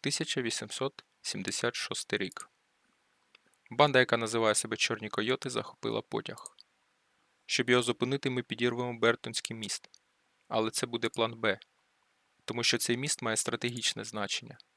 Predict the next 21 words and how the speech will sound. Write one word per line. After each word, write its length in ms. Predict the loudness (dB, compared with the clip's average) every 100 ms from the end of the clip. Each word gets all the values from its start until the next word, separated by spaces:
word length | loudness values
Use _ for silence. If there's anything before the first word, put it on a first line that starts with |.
| _ _
А 100 | 4
який 240 | 4 0
план 260 | 4 4 4
А? 240 | 2 0 0 -6 _ _ _ _ _ _ _ _ _
План 200 | 6 6 8
А 140 | 8
ви 120 | 8
згодом 360 | 4 0 0 2
побачите. 640 | 2 4 4 4 -2 -8 -14 _ _
Його 220 | 0 2
придумала 520 | 4 2 2 0 2
шеріф 460 | 4 6 6 4 2
Кетрін 440 | 6 6 4 -6
з 80 | -10
Південного 520 | -4 0 4 2 2 -4
округу. 440 | -8 -6 -8 -8 -18 _ _ _ _ 2
Вона 240 | 4 6
його 160 | 6 6
сама 340 | 4 6 6
і 120 | 6
реалізує. 640 | 4 2 2 -2 0 -2